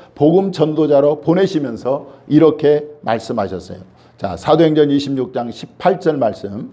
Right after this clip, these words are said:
한번 읽어보겠습니다. 시작. "그 눈을 뜨게 하여 어둠에서 빛으로,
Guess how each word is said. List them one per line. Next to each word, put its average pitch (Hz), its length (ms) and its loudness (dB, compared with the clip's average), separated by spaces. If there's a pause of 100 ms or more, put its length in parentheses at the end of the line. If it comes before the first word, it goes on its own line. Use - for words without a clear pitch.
(160)
한번 131 220 -2
읽어보겠습니다. 113 600 -2
시작. 101 460 -6 (260)
"그 - 100 2
눈을 139 420 4
뜨게 135 220 0
하여 120 640 0
어둠에서 131 640 2
빛으로, 165 580 0